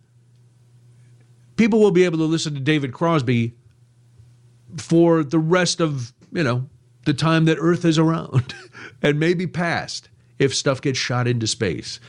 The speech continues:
and somebody's rocking to, uh, Crosby, Stills, and Nash, you know, on some other planet. Uh, none more devastating than John Lennon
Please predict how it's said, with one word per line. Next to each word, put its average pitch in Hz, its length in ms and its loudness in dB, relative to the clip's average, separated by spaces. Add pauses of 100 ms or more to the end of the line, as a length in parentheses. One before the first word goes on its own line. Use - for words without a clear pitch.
(260)
and 107 180 0
somebody's 123 400 2
rocking 117 460 0
to, 110 260 0
uh, 95 100 -2
Crosby, 110 400 -2
Stills, 107 300 0
and 101 140 0
Nash, 107 420 0 (500)
you 101 60 0
know, 87 220 -2
on 107 220 -2
some 107 180 0
other 98 180 0
planet. 98 460 -4 (400)
Uh, 117 320 0
none 156 420 2
more 131 220 -2
devastating 135 640 0
than 123 120 -2
John 131 300 -2
Lennon 131 300 -2